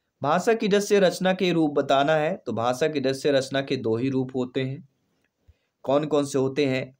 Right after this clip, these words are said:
पहला होता है रचना की दृश्य या रचना से तात्पर्य क्या होता है? बच्चों द्वारा मन के विचारों को शुद्ध, रोचक एवं क्रमबद्ध रूप से मौखिक या लिखित रूप में अभिव्यक्त करना ही रचना।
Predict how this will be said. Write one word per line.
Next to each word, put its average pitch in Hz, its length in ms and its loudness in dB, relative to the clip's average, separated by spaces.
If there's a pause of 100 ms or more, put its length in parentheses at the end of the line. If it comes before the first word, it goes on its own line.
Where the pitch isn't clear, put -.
(120)
पहला 139 240 4
होता 135 340 2
है 135 60 4
रचना 127 320 0
की 135 160 -6
दृश्य 123 500 -2 (200)
या 113 80 2
रचना 139 280 -2
से 143 160 -6
तात्पर्य - 460 -4
क्या 135 160 -2
होता 90 300 -4
है? 87 160 -12 (880)
बच्चों 143 360 0
द्वारा 185 260 4
मन 170 180 2
के 175 180 -2
विचारों 143 440 2
को 147 160 -2
शुद्ध, 170 320 -4
रोचक 127 460 0
एवं 131 260 -2
क्रमबद्ध 131 460 -2
रूप 123 160 -4
से 127 380 -4 (140)
मौखिक 135 440 -4
या 127 100 2
लिखित 123 400 -4
रूप 123 220 -6
में 127 220 -6
अभिव्यक्त 120 360 -2
करना 117 320 0
ही 120 300 -6 (180)
रचना। 90 400 -6